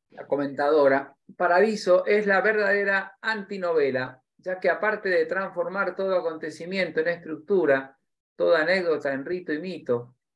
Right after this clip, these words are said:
rompe sistemáticamente con todo tipo de coherencia racional,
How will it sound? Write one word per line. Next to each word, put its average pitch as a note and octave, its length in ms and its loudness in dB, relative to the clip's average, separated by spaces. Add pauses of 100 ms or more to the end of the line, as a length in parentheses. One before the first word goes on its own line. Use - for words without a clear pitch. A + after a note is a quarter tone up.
(160)
rompe F3+ 420 0
sistemáticamente F3 1000 -4
con D3 200 -2
todo G3 300 -2
tipo F3 300 -2
de D3+ 120 -2
coherencia D3 460 0
racional, A#2 600 -8